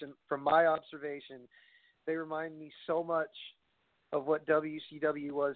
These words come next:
to W W E, except for the only difference is this is modern times with social media, and you got Instagram, you've got Pro Wrestling Tees as their shop, you've got one, two, three, four, maybe five workers in the back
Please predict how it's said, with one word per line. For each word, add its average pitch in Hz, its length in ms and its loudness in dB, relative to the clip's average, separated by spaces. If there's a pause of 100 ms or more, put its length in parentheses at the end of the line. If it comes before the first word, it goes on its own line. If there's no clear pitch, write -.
to 143 80 -6
W 135 260 0
W 135 320 -2
E, 143 60 2
except 151 340 2
for 135 60 -10
the 131 160 -6
only 165 380 4
difference 143 500 2
is 120 260 4 (920)
this 160 180 6
is 160 120 -4
modern 160 380 6
times 143 440 -6
with 139 160 -14
social 147 320 -6
media, 139 460 -6
and 127 300 -8 (420)
you 127 80 -8
got 131 180 6
Instagram, 135 640 -2
you've 123 140 -10
got 123 220 2
Pro 139 200 4
Wrestling 139 580 0
Tees 135 300 -8
as 110 80 -14
their 143 220 2
shop, 123 400 6 (400)
you've 143 220 -2
got 147 260 8 (1000)
one, 131 360 -4
two, 123 260 -8
three, 123 220 -4 (140)
four, 139 480 6 (380)
maybe 120 260 -4 (100)
five 139 440 6
workers 147 520 2 (120)
in 135 80 -16
the 135 80 -12
back 139 300 0